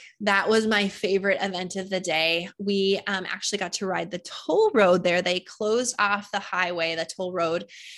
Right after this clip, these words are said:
and it was, it was like riding on a racetrack. It was amazing. And so we went about twelve miles or twenty miles or so, I think, through town to get on the highway. And then we had twenty miles out.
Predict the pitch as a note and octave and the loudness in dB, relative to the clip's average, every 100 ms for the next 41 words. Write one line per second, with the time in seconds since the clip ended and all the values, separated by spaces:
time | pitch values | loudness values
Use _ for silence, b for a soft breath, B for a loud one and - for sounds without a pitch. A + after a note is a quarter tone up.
0 | B G3+ F#3 F3+ G3 - - A3+ G3+ G3 | B -4 -2 0 0 0 -4 2 2 2
1 | F#3+ E3 E3+ E3+ F#3+ F#3 F3+ C#3+ C3+ E3+ | 0 2 0 2 0 -2 -2 -2 -2 -2
2 | - - - - F#3+ F#3 F#3+ F3+ F3+ E3+ | -6 -6 -8 -8 -4 -2 -2 -2 -2 -4
3 | D3 D#3+ G3 B B - A3 G#3 A3 G#3 | -6 -8 -12 B B -2 0 2 4 6
4 | G#3 G#3+ G#3+ G#3 G3+ F#3+ - - C#4 C#4 | 4 4 0 -2 -2 -2 -4 -6 -6 -2
5 | A#3+ A#3 A#3 C4 C4 G#3+ D4 C#4+ A3+ A3 | -4 -4 -4 0 0 0 -2 0 0 -2
6 | A3 - G#3 G3+ G#3 G3+ A3 G#3 - G3 | -4 -2 -2 -2 -6 -8 -6 -6 -4 -2
7 | F#3 F3+ F#3+ B B B - A3 G#3 G#3 | 0 -2 -6 B B B -2 4 4 2
8 | G#3 G3 F#3+ F#3 F#3 G3+ G3+ G#3 G3+ F#3+ | 0 0 2 2 2 2 0 2 2 2
9 | F3+ - _ - - A3 A#3+ C4 D4 D#4+ | 2 -6 _ -16 -4 -2 0 -2 -2 -4
10 | - F#3+ C#4+ | -2 -4 -4